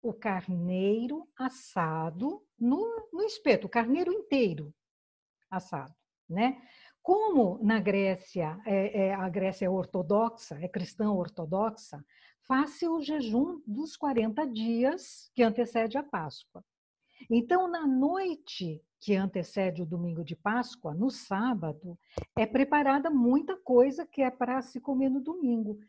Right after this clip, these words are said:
E os miúdos desse carneiro que vai ser assado se transforma numa sopa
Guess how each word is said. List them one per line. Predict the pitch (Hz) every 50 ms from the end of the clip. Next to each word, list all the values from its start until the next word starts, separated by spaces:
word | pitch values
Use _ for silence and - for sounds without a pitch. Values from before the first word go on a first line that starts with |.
| _ _ _ _
E | 247 240 277 285 -
os | 254 302 294 - 277
miúdos | 285 302 294 285 269 285 339 370 370 277 233 185 190 180 175 160 - - 185
desse | 170 196 208 202 202 - - - - 190 180 165 -
carneiro | - 196 170 160 - 175 180 190 226 269 294 254 180 165 156 -
que | _ 165
vai | 151 180 180
ser | - - 185 170 165
assado | 170 170 - - _ - 240 262 269 240 196 151 143 170 160 - _ _ _ _ - _ _
se | _ - 269 277
transforma | 277 285 269 269 254 - - - 262 262 262 269 254 269 277 277
numa | 269 262 269 277 294 302
sopa | 294 285 - - - - 220 196 185 185 - _ - - - 285